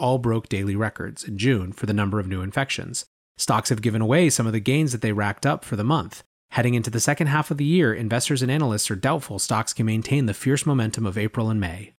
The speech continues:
Market functioning appears to be safe for now thanks to the Fed,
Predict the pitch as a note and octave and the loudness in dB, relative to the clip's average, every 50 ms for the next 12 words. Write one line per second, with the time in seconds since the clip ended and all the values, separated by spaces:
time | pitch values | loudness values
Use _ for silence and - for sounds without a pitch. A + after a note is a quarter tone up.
0 | _ _ _ _ _ _ _ _ - G#2+ A2+ C3+ D#3 - G3+ - - F#3+ G3 F3 | _ _ _ _ _ _ _ _ -6 -2 0 2 2 2 0 0 2 2 2 2
1 | - F3+ F#3 D#3+ C#3 C3 - - D#3 E3 - - D#3+ E3+ D#3+ - - C#3+ C3+ C#3 | 2 2 2 2 2 0 0 2 2 2 2 0 0 0 0 0 2 2 2 2
2 | - - D#3 C3+ B2 A2+ A2+ A2 A#2 A#2+ - B2 A2 G#2+ - - - A2+ - F#2 | 0 0 0 0 2 2 2 0 0 -2 -2 -2 -4 -2 -4 -4 -6 -4 -6 -6
3 | - - F2+ F#2 A2 C3 - | -4 -4 -6 -6 -8 -12 -18